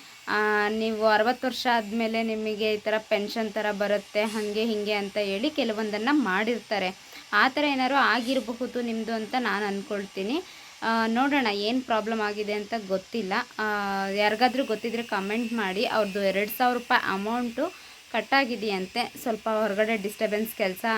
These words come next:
ನಡೀತಾ ಇದೆ, ಹಂಗಾಗಿ ಸ್ವಲ್ಪ ಜೋರಾಗಿ ಮಾತಾಡ್ತಾ ಇದ್ದೀನಿ. ಆಮ್, ನೋಡಿ, ಯಾರಿಗಾರ ಗೊತ್ತಿದ್ರೆ ಕಾಮೆಂಟ್ ಹಾಕಿ. ಮತ್ತೆ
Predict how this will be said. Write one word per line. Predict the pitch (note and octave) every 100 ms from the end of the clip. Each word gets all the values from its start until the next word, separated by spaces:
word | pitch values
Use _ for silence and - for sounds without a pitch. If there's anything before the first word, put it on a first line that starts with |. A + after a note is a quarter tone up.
| G#3+
ನಡೀತಾ | G#3 F#3+ G3 G#3
ಇದೆ, | G3
ಹಂಗಾಗಿ | A#3 G#3 A3+
ಸ್ವಲ್ಪ | A3+ A#3 G3+ F#3
ಜೋರಾಗಿ | G3+ G#3+ G#3
ಮಾತಾಡ್ತಾ | F#3+ F#3+ F#3 F#3+ F#3+
ಇದ್ದೀನಿ. | F#3 F3+ A3 F#4 - - - - -
ಆಮ್, | A3 A3 A3+ A3+ G#3+ - - - - - - - B3
ನೋಡಿ, | B3+ A3
ಯಾರಿಗಾರ | G#3 G#3+ G#3+ A3+
ಗೊತ್ತಿದ್ರೆ | A3 G#3 A3 G#3 B3+
ಕಾಮೆಂಟ್ | B3 G3 A3+ A3+
ಹಾಕಿ. | A3+ F#3 C#4
ಮತ್ತೆ | C#4+ C4 - B3+ B3+ C4